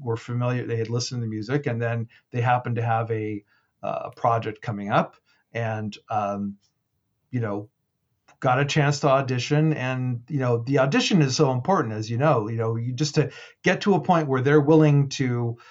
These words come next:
ask you to write something rather than just throw your, you know, your demo out the door before they even get there. Um, so the, whatever tracks I had sent at the time, and that was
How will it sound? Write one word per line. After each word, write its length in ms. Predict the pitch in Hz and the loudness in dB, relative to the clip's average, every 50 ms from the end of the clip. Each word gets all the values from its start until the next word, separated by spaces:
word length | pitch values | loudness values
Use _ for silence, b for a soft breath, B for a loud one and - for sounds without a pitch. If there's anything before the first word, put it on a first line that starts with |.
| b b b b b _ - | b b b b b _ 2
ask 300 | 135 143 156 151 - - | 2 4 4 2 2 2
you 80 | 143 | 2
to 80 | 123 123 | 2 2
write 280 | 120 143 156 180 - - | 2 2 2 2 2 0
something 600 | - 131 113 110 - 113 104 101 113 143 151 - _ _ _ _ - | 0 -2 -2 -2 -6 -8 -8 -8 -8 -10 -10 -12 _ _ _ _ -2
rather 260 | 139 143 143 143 127 | 0 2 2 2 2
than 140 | 131 127 120 | 0 -2 -2
just 280 | 127 123 117 - - | -2 -2 -4 -4 -2
throw 140 | 143 139 131 | 0 0 0
your, 480 | 131 127 127 123 120 120 120 117 104 - | 2 0 0 0 0 0 0 -2 -4 -6
you 120 | 120 120 117 | -6 -4 -4
know, 100 | 110 110 | -4 -4
your 340 | 113 107 107 110 107 - _ _ b b b b b b b _ _ _ _ _ - 151 | -4 -4 -4 -6 -8 -10 _ _ b b b b b b b _ _ _ _ _ -16 -8
demo 260 | - 131 131 135 131 | -2 0 0 2 2
out 220 | 123 123 120 117 - | 2 2 2 0 -2
the 80 | 120 | -4
door 260 | 110 131 135 139 131 | -4 -2 0 0 -2
before 380 | 123 117 117 - 143 127 123 120 | -2 -6 -8 -4 -2 -2 -2 0
they 160 | 113 117 117 | -2 -2 -4
even 420 | 117 104 110 107 107 104 104 110 113 - | -4 -4 -6 -6 -6 -8 -8 -10 -6 0
get 220 | 156 175 170 - | 0 0 0 0
there. 300 | - 110 98 98 117 - b b b b b b b b b - | -6 -8 -8 -8 -12 -14 b b b b b b b b b 0
Um, 520 | 123 123 123 120 117 113 113 107 113 117 _ _ _ _ - | 2 4 4 4 4 2 -2 -4 -8 -12 _ _ _ _ -10
so 180 | - - 139 | -4 -2 -2
the, 80 | 127 127 | 0 2
whatever 400 | 127 156 185 190 170 175 156 135 | 2 4 4 4 4 4 2 2
tracks 480 | - - - 151 147 147 147 147 - | 2 0 2 4 4 4 2 0 0
I 100 | 147 131 | -2 0
had 200 | 127 123 117 117 | 0 0 -2 -2
sent 380 | - - 151 135 131 131 123 - _ - | -2 0 0 0 0 0 -4 -8 _ -6
at 160 | - 123 120 | -6 -6 -4
the 80 | 127 120 | -6 -6
time, 460 | - - 147 131 127 131 127 123 120 | -2 0 2 2 2 2 0 0 -2
and 100 | 120 143 | 0 2
that 140 | 156 165 156 | 4 4 4
was 360 | 143 135 131 123 - - - | 4 2 2 0 -6 -8 -10